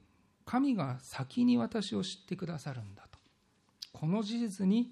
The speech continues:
基づいているんだと。まず神が私を知ってくださった。今も私を知り続けてくださっている。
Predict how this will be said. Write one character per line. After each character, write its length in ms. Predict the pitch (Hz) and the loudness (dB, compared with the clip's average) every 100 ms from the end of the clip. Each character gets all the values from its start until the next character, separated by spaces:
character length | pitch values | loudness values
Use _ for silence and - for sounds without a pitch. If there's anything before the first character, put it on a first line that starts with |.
| - - | -6 -6
基 200 | 117 185 | -4 -2
づ 240 | 202 262 | -2 -4
い 80 | 262 | -6
て 100 | 233 | -6
い 140 | 160 | -8
る 120 | 135 113 | -6 -8
ん 120 | 104 | -10
だ 160 | - - | -18 -20
と。 80 | - _ - - _ _ _ _ _ - _ _ _ _ _ _ _ _ - - - _ _ - | -20 _ -20 -20 _ _ _ _ _ -20 _ _ _ _ _ _ _ _ -20 -20 -20 _ _ -4
ま 220 | 170 262 | -2 0
ず 240 | 339 302 | 0 -2
神 340 | - 202 180 139 | -2 0 0 2
が 120 | 208 | 0
私 360 | 247 151 - 127 | 0 -4 -6 -6
を 80 | |
知 160 | 110 - | -8 -10
っ 20 | |
て 80 | - | -10
く 100 | 117 | -12
だ 140 | 104 104 | -12 -12
さ 120 | 123 | -14
っ 40 | - - | -16 -20
た。 100 | - _ _ _ _ _ _ _ _ - | -20 _ _ _ _ _ _ _ _ -2
今 340 | 175 214 180 | 4 6 6
も 300 | 170 277 277 - | 6 6 4 -4
私 460 | - 120 110 - 190 | -8 -6 -6 -4 -2
を 180 | 247 - - | -2 -4 -12
知 240 | - 151 | -6 -4
り 160 | 220 175 | -4 -8
続 280 | - 131 156 | -8 -8 -8
け 120 | 151 | -8
て 140 | 262 | -8
く 100 | - | -10
だ 120 | 135 - | -12 -12
さ 140 | 120 | -16
っ 40 | - _ _ | -20 _ _
て 180 | 117 - | -18 -14
い 80 | 131 | -10
る。 140 | 120 | -10